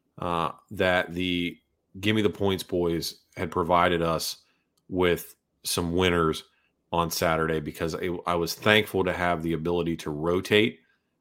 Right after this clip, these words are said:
to other games and other sporting events in between lulls in the action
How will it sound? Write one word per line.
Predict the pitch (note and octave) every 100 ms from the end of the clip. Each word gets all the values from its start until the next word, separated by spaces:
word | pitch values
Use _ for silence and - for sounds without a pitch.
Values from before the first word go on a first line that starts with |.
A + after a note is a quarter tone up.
| -
to | - G2+
other | G2 F#2+
games | E2 F2 F2+ F#2+ F#2
and | E2+ E2
other | F2 F2+ F2+
sporting | - - F#2 F#2 F#2
events | F#2+ F#2 - -
in | F#2+ F2+
between | D#2+ F#2 F2+ F2+ F2
lulls | E2+ F2 F2+ F#2+ F2+
in | E2
the | D#2+
action | E2 F2+ - A2+